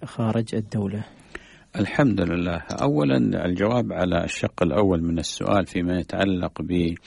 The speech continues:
Speaker 2: آه، الإطعام بدل الصيام. آه، يقول الله عز وجل في كتابه العزيز: "وعلى الذين يطيقونه فدية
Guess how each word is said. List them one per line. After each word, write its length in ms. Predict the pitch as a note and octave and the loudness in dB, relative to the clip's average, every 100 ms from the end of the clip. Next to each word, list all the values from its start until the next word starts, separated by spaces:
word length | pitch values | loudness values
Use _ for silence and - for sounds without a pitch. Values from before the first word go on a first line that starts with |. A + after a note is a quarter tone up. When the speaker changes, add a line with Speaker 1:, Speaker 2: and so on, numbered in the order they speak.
| - - - _ _ - | -20 -20 -20 _ _ -4
Speaker 2:
آه، 340 | E2+ E2 E2 | -2 0 0
الإطعام 580 | E2+ F2+ - F2 G2+ D#2+ | 0 0 0 2 4 4
بدل 300 | E2 F2+ E2 | 2 2 0
الصيام. 760 | - - E2+ F2 G#2+ B2+ A2 F2+ | 0 -2 2 2 2 2 4 4
آه، 300 | - - - | 2 -2 -2
يقول 380 | F#2 - G#2+ F#2+ | -4 0 2 4
الله 400 | F2 F#2 E2+ E2 | 4 4 2 -4
عز 260 | E2 E2 | -6 -2
وجل 480 | E2+ E2+ G2+ A2 C#3+ - - - - - _ | 0 0 2 2 0 -8 -20 -20 -20 -20 _
في 140 | - G2+ | -2 -2
كتابه 720 | - - G2+ E2 E2 E2+ - | -2 2 2 4 0 -2 -2
العزيز: 600 | D#2 D#2 E2 F2 A#2+ A2 | -4 0 2 4 2 2
"وعلى 240 | G2+ F2 F2+ | 2 4 4
الذين 440 | F2 F2 G2 F#2 | 4 4 4 4
يطيقونه 840 | E2+ F2+ - G2 - F#2+ F2+ - D#2+ | 2 0 0 -2 0 2 2 2 -2
فدية 420 | - G#2+ - | 0 0 2